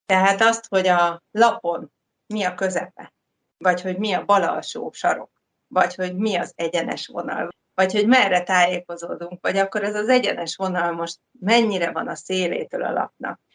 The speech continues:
Ez, ez mind-mind számít. És, ö, az a helyzet, hogy most már kaptam olyan visszajelzéseket, én a negyedik éve dolgozom itt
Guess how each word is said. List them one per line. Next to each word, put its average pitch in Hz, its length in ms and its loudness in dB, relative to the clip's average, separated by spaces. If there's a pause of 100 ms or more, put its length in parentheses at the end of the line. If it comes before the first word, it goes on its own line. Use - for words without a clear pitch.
(140)
Ez, 185 300 -6
ez 190 140 -4
mind-mind 214 680 4
számít. - 540 -2
És, 180 220 -2
ö, 185 180 6 (340)
az 247 160 2
a - 40 4
helyzet, 208 340 2
hogy 208 100 -6
most 190 180 -6
már 190 120 -4
kaptam 214 300 -2
olyan 170 180 0
visszajelzéseket, 196 880 -2
én 170 120 -4
a 165 60 0
negyedik 180 440 0
éve 170 180 -2
dolgozom 175 520 2
itt 277 220 4